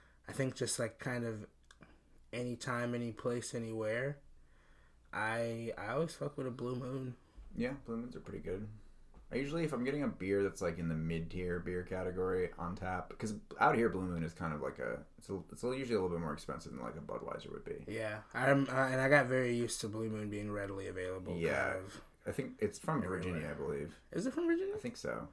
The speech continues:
Speaker 2: I think that's why it's so cheap there.
Speaker 1: Oh, wow.
Speaker 2: Um, but I usually go for, like, a Stella if I'm gonna get, like, a Blue Moony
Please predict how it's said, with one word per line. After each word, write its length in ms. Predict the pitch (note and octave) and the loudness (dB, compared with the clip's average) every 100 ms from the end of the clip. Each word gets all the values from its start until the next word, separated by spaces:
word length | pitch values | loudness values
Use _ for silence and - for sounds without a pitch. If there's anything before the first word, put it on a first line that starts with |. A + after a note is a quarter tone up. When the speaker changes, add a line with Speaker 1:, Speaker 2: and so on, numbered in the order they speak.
| - | -6
Speaker 2:
I 20 | |
think 120 | G2 | -4
that's 140 | G2 | -2
why 60 | F#2+ | 0
it's 100 | - | 0
so 80 | C#2+ | -4
cheap 220 | - - | -10 -8
there. 240 | B1+ C#2 - | -6 -6 -6
Speaker 1:
Oh, 120 | C#4 D4+ | 0 2
wow. 300 | E4 C#4+ - - - - - | 2 -2 -6 -12 -20 -18 -8
Speaker 2:
Um, 400 | D#2+ D2 C#2+ E2 - - - | -2 -2 -2 -6 -12 -18 -10
but 80 | - | 2
I 40 | G#2+ | 4
usually 200 | A2 A#2 | 4 2
go 60 | |
for, 100 | G2+ | 2
like, 140 | F2 D2 | 0 -4
a 40 | |
Stella 560 | - - - - E2 E2 | -8 -10 -6 -2 -2 -2
if 60 | - | -4
I'm 100 | F2+ | -4
gonna 120 | F2 | -4
get, 140 | E2 | -4
like, 140 | E2+ E2+ | -4 -6
a 60 | |
Blue 220 | D#2+ F#2+ F2+ | -6 -6 -6
Moony 420 | F2+ F2 F2+ | -4 -4 -6